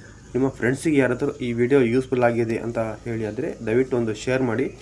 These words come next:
ಹಾಗೇನೇ ಫಿಶಿನ ಬಗ್ಗೆ ಏನೇ ಒಂದು ಸಮಸ್ಯೆ, ಡೌಟ್ ಇದ್ದರೂ ಕೂಡ ನನ್ನಲ್ಲಿ,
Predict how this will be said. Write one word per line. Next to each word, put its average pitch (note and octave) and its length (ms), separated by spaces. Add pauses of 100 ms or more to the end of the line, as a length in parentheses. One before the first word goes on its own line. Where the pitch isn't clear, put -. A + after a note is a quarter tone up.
(260)
ಹಾಗೇನೇ C3+ 380 (500)
ಫಿಶಿನ D#3 260
ಬಗ್ಗೆ C3 180
ಏನೇ A#2+ 240
ಒಂದು C#3 320
ಸಮಸ್ಯೆ, A#2+ 460
ಡೌಟ್ A#2 320
ಇದ್ದರೂ A2+ 220
ಕೂಡ A2 160
ನನ್ನಲ್ಲಿ, A2+ 540